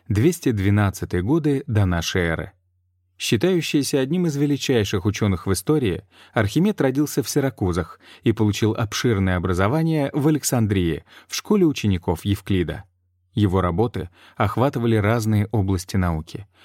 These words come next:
арифметику, геометрию, физику, оптику и механику. Во всех них он прояснил фундаментальные концепции и сформулировал универсальные законы,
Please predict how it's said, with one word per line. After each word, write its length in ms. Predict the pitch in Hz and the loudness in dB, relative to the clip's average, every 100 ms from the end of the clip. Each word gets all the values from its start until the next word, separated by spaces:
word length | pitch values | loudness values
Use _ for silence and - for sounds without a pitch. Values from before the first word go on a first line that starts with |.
| - | -2
арифметику, 720 | 120 110 - 92 98 - 104 | 2 2 0 -2 -2 -4 -4
геометрию, 720 | 98 110 90 85 82 87 92 - - | 0 2 2 -2 -4 -6 -6 -12 -20
физику, 580 | - 107 101 113 104 104 | -2 0 2 0 0 -4
оптику 540 | - 123 117 131 - 120 | 0 -2 -2 -8 -4 -6
и 180 | - 160 | 0 0
механику. 640 | 135 - 82 78 - - _ _ _ | 0 0 -2 -4 -10 -18 _ _ _
Во 160 | 101 98 | 0 0
всех 260 | - 87 | 0 -2
них 300 | 107 131 - _ - - | 0 -2 -2 _ -20 -2
он 200 | 131 123 | 0 0
прояснил 540 | 117 113 104 123 127 | 2 0 0 0 0
фундаментальные 920 | 107 127 117 113 113 110 123 117 110 | -2 -2 0 2 2 0 0 0 0
концепции 720 | 110 101 - 90 - 92 78 - - - | 0 -2 0 -4 -2 -6 -6 -10 -18 -4
и 80 | 110 | -2
сформулировал 800 | - 92 87 107 143 113 98 - | 0 0 2 2 0 0 -2 -2
универсальные 720 | 127 131 135 - 117 95 92 | -2 0 -2 -2 0 0 0
законы, 480 | 92 95 180 135 | 0 -2 -2 -2